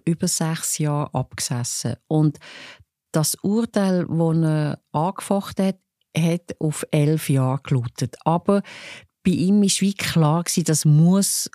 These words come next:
oben runterkommen. Es war nicht ganz klar gewesen, wie viel. Das heisst, er hat zwei Drittel von seiner Strafe längst verbüsst. Und das heisst, dass er Anspruch hat auf Vollzugslockerung.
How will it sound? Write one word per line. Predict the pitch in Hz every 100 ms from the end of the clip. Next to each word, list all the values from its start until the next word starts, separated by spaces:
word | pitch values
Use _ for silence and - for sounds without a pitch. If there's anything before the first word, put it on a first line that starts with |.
| -
oben | 185 190
runterkommen. | 180 180 196 - 202 214
Es | 202 -
war | 165
nicht | 160
ganz | - 147 -
klar | - 143
gewesen, | 147 - 127
wie | 127
viel. | - 160 196 233 262 - - - - - _
Das | 170 -
heisst, | 156 170 196 -
er | - 175 180 170
hat | 165 - - _
zwei | - 160 151
Drittel | 139 156 185 _ 196 185 180 -
von | 160
seiner | - 160 160 160
Strafe | 151 - 143 139 151 - -
längst | 151 143 151 156 -
verbüsst. | - 123 160 202 285 - -
Und | 180 170
das | 170 - -
heisst, | 123 156 180 - _ - - _ -
dass | 160 151
er | 165 156 -
Anspruch | 123 131 160 - 151 -
hat | 165 147 - _
auf | 143 139
Vollzugslockerung. | - - 135 - 139 120 - 135 117 - - 123 117